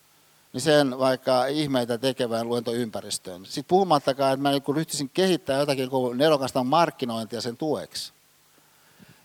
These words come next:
Ja, ja, äh, että siis tää on se, mitä mä rakastan, tää tilanne. Ja, äh, ja siis, äh, mut, mutta tää, äh, tämmönen Bond-filosofinen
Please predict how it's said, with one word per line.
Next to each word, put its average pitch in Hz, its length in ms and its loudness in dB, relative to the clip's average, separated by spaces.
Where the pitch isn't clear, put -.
Ja, 143 240 8
ja, 151 240 8
äh, 139 460 6
että 160 260 0
siis - 100 -2
tää 233 200 6
on 147 60 4
se, 175 80 0
mitä 156 140 2
mä 147 80 6
rakastan, 123 560 0
tää 160 160 4
tilanne. 107 440 -2
Ja, 160 200 8
äh, 156 380 8
ja 160 280 2
siis, 156 340 0
äh, 151 180 2
mut, 160 220 -2
mutta 165 200 0
tää, 160 280 6
äh, 147 60 4
tämmönen 151 300 2
Bond-filosofinen 147 920 2